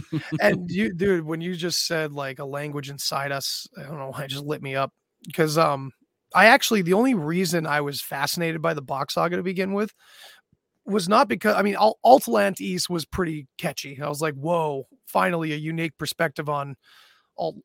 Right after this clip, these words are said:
Speaker 2: Atla-, Atlantis." And just real quick, it's, it's because that we find concentric ring, you know, things all over the Northern Hemisphere. And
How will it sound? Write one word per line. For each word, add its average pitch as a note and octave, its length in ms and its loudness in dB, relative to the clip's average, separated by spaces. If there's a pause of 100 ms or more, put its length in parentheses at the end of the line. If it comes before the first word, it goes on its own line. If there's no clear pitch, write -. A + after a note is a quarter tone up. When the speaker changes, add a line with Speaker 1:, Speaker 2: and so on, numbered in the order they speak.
Speaker 2:
Atla-, F3+ 380 0
Atlantis." E3 560 0
And F3 160 -2
just F#3+ 160 -2
real F#3 160 0
quick, G3 320 0
it's, - 180 -6
it's F3+ 160 -8
because F3 420 -4
that E3 180 -4 (360)
we G3 140 0
find F3+ 500 2 (140)
concentric E3+ 480 -2
ring, D#3+ 420 -2 (380)
you F#3 200 -8
know, C#3+ 320 -6
things D3+ 380 -4
all D#3+ 200 2
over D3 380 -2
the C#3 120 -6
Northern C#3+ 320 -2
Hemisphere. D3 560 -6
And C3+ 200 -12